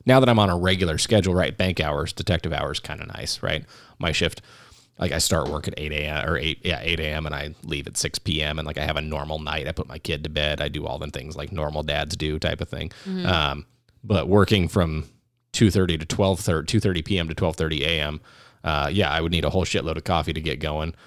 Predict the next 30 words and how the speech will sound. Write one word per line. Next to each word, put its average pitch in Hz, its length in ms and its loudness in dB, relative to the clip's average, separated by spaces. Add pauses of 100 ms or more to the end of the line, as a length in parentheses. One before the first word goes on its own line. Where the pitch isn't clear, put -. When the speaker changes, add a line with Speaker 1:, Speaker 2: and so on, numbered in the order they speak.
(160)
Speaker 1:
Uh, 71 440 0
energy 101 340 6
drinks 85 320 2
too. 90 160 2
Like, 80 180 0
I'd 90 180 2
have 87 280 0
three 110 200 2
cups 98 200 2
of 92 60 -2
coffee 92 360 4
before 90 420 0
I'd 80 120 0
hit, 87 380 -2
like, 80 220 -4
before 90 280 0
I'd 82 120 -2
get - 140 -2
in 98 60 -8
my 85 120 -4
truck - 320 0
to 104 60 -6
go 85 180 -2
to 90 60 0
work, 85 360 0 (400)
and 87 180 2
then 80 360 0
I'd 80 180 -2
get 80 140 -2
through, 87 420 2